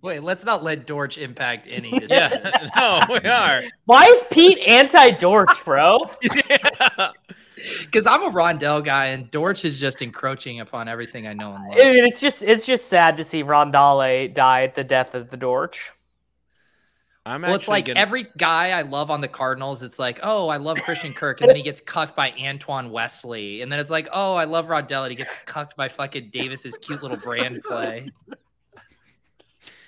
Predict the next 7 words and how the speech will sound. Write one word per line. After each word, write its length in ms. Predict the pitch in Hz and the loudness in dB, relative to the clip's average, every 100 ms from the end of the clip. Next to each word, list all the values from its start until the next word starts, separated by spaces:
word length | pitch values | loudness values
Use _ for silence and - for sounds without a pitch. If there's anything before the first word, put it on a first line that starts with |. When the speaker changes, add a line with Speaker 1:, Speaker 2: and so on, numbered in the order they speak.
| _ _ _ _ - | _ _ _ _ -12
Speaker 2:
I'm 140 | 147 | -8
actually 300 | 220 - 185 | -8 -8 -10
gonna 160 | 160 147 | -8 -8
go, 420 | 131 120 120 - _ - - 123 | -6 -6 -8 -10 _ -20 -16 -10
uh, 320 | 117 110 104 - 320 302 508 _ _ _ _ _ _ _ _ _ | -8 -8 -8 -8 -8 -10 -16 _ _ _ _ _ _ _ _ _
Panthers 800 | - 139 135 135 139 127 110 - _ | -14 -10 -10 -10 -10 -10 -14 -20 _
D. 580 | 127 123 127 135 131 | -14 -12 -12 -14 -16